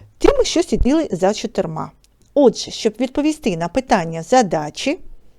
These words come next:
скільки ж за дев'ятьма столами сиділи, нам потрібно спочатку дізнатися, скільки за одним столом. А ми це дізнаємось із того, що за чотирма столами сиділи шістнадцять.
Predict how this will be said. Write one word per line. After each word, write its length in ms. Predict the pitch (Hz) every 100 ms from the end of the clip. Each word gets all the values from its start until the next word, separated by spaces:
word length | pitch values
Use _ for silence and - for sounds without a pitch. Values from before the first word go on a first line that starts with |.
| -
скільки 520 | - 339 - - 190
ж 60 |
за 100 | 190
дев'ятьма 560 | 220 247 269 320 247 151
столами 580 | - 220 180 160 156 214
сиділи, 460 | - 320 359 392 403 -
нам 460 | 170 165 165 240
потрібно 380 | 392 440 381 202
спочатку 520 | 185 190 - 165 -
дізнатися, 680 | 175 208 202 156 135 - - - - - _
скільки 560 | - 233 311 427 - 370
за 320 | - 302 480 -
одним 720 | 320 330 208 202 202 220 262 285
столом. 580 | - - 233 170 165 165 - - - _
А 160 | 220 196
ми 300 | 165 165 202 _ _ _ _ _ _ _ _
це 160 | - 330
дізнаємось 680 | 330 320 320 311 311 302 302 _ _ _ _ _ -
із 220 | 214 -
того, 500 | - 180 302 403 -
що 380 | - - 226 - _ -
за 240 | 208 285
чотирма 960 | 285 320 - 330 320 311 294 220 160 226 _
столами 580 | - 180 220 466 415
сиділи 580 | 196 - 156 180 285 339
шістнадцять. 760 | 240 - - - 147 - -